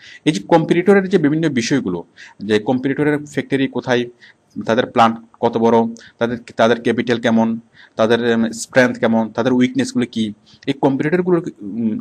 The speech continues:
গুলো নিয়ে আপনাকে অনেক রকম অ্যানালাইসিস করতে হবে। সাপোজ আপনাকে,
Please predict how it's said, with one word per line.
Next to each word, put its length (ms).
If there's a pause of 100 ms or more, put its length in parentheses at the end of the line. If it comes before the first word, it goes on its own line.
(120)
গুলো 120
নিয়ে 140
আপনাকে 220
অনেক 260
রকম 140
অ্যানালাইসিস 460
করতে 260
হবে। 220 (400)
সাপোজ 380
আপনাকে, 480